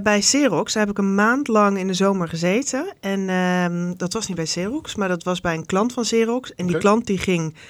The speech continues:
Speaker 1: eh, failliet, die ging weg, die was aan het afbouwen. En er was eigenlijk niemand meer over in dat gebouw, maar ik moest de printers onderhouden. En ik kreeg heel goed betaald en ik hoefde echt niks te doen,
Speaker 2: <laughs>
Speaker 1: want niemand was er meer. Dus dat was mijn, eh, meest relaxte bijbaantje, ja.
Speaker 2: Hey, en wat,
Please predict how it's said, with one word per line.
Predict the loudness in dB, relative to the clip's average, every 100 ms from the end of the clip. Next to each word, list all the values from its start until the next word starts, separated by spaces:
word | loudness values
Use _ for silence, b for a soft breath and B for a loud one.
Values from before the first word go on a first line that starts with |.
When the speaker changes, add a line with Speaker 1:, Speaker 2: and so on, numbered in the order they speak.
| B B
Speaker 1:
eh, | -4 0 0 0
failliet, | 4 6 4 2
die | -4
ging | -2
weg, | 2 2 0
die | -2
was | -2
aan |
het | -2 0
afbouwen. | 2 4 4 6 2 0 B B B
En | -2
er |
was | 0 0
eigenlijk | 0 -2 -2 -2
niemand | 2 4 4 2
meer | 0 2
over | 2 2 0
in | -2
dat | -2 -4
gebouw, | 0 2 4
maar | 4 0
ik | 2
moest | 0 0 -2
de | -2
printers | 0 0 0 -4 -4 -6
onderhouden. | -2 0 2 2 2 -4 -8 b b
En | -2
ik | 0
kreeg | 0 -2
heel | 0 4 6 6
goed | 2 -2
betaald | 2 4 2 0
en | -6
ik | -6
hoefde | -8 -6
echt | -4 0 2 4
niks | 6 6
te | 6 6
doen, | 4 4
Speaker 2:
<laughs> |
Speaker 1:
want | 2 4
niemand | 4 4 2 0
was | -2 -2
er | -2
meer. | 0 -2 -4
Dus | -8 -4
dat | -2
was | 0 2
mijn, | 4 4 4
eh, | 2
meest | 2 -2 -2
relaxte | -2 -2 -2 -2
bijbaantje, | 0 0 0 -2 -4 -10
ja. | -10 -16 _
Speaker 2:
Hey, | 6 8
en |
wat, | 6 4